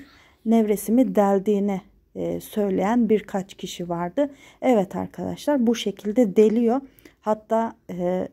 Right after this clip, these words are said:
delmekle de kalmıyor. Bayağı bir, e, bu şekilde boşluk bırakıyor. Ama sorun etmedim. Çünkü elinizde böyle yaptığınızda, e, delik kapanabiliyor. Yani tel çıkma durumu falan olmadı bende.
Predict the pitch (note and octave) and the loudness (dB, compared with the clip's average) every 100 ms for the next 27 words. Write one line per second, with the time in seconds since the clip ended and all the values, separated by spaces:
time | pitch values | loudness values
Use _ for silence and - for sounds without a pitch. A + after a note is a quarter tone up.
0 | - F#3+ G#3+ A3 A3+ A3+ B3+ A3 A3 G#3+ | -12 0 2 4 2 2 0 0 -2 -2
1 | F#3+ A3 C4 G3 A3+ A3 F#3 A3+ C#4 - | 0 2 2 4 2 2 -2 -4 -6 -10
2 | _ _ - F#3+ F#3 - _ _ A3 A#3 | _ _ -8 -4 -4 -6 _ _ -4 0
3 | A3+ G3+ - F3+ A#3+ C#4 - _ _ _ | 4 2 2 0 2 0 -6 _ _ _
4 | G#3+ G#3+ - A3 - F#3+ F#3 - D4+ D#4+ | 0 0 0 -8 -6 -6 -6 -4 -4 -4
5 | - - - - C#4 D4 C#4+ - _ _ | -10 -20 -4 2 6 6 2 -2 _ _
6 | _ _ - - C#4 C#4+ C#4 C#4 G#3 G3+ | _ _ -10 0 4 6 4 2 -2 -2
7 | D4+ C#4+ - C4 C4 C4+ C4+ B3+ A#3 G#3 | -2 -2 0 0 0 -2 0 0 2 0
8 | F#3+ G#3 A#3 A3+ G#3+ G#3+ - A#3 G#3 F#3+ | 0 2 2 4 2 0 -4 -4 -2 -4
9 | G3+ C#4 C#4 _ _ _ _ - F#3+ - | -2 -4 -4 _ _ _ _ -4 -2 4
10 | A3 A#3+ B3+ - A#3 A3+ A#3 A3 F#3+ G#3+ | 6 6 4 -2 -8 0 0 2 2 2
11 | F#3+ G3 B3 G#3 F#3+ F#3+ G3 - _ - | 2 0 0 0 0 0 -2 -6 _ 0
12 | G#3 G3 - - G3+ F#3 G3 G3 F#3+ - | 0 0 -8 -4 -2 -2 -2 -4 -6 -4
13 | F#3+ F#3 - G#3 G3 F3+ F3 F3 E3+ E3+ | -4 -4 -4 -2 0 0 -2 -6 -4 0
14 | A#3+ | 0